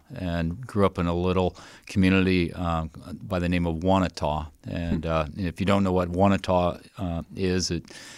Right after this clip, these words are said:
Speaker 1: it's an Indian name that sa-, stands for knee deep in mud. And, um, you know, I, I don't know that I ever felt like I was knee deep in mud, but, uh, I definitely was in a small town where everybody knew everybody.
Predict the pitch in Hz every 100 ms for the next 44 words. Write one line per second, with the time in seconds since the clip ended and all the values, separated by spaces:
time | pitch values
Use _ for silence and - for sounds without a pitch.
0 | - 98 101 95 98 95 92 90 92 87
1 | 82 - 98 85 82 - - 95 92 -
2 | 85 87 95 92 90 87 80 82 82 71
3 | 76 - - - - _ - 85 80 80
4 | 80 80 80 76 - - 123 95 113 110
5 | - 123 98 98 90 87 87 90 - 98
6 | - 87 92 85 82 92 90 85 80 82
7 | 82 90 85 76 82 78 - 87 82 -
8 | - - - 113 117 110 92 87 82 87
9 | 80 - 95 90 - 92 87 87 85 82
10 | 90 98 85 90 85 87 85 87 82 78
11 | 80 76 85 90